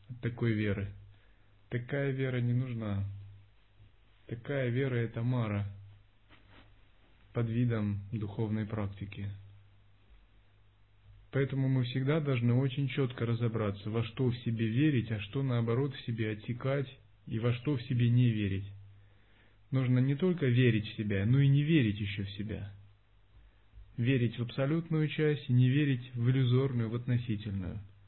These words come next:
Только тогда вы можете обрести такую истинную веру.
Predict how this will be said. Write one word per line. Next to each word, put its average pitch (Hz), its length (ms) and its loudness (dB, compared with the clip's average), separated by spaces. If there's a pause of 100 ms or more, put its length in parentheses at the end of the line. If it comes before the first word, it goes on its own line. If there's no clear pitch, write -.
(2250)
Только 131 280 -2
тогда 127 400 -2
вы 127 140 2
можете 123 380 2
обрести 120 420 -2
такую 110 400 -2
истинную 104 440 -4
веру. 95 320 -2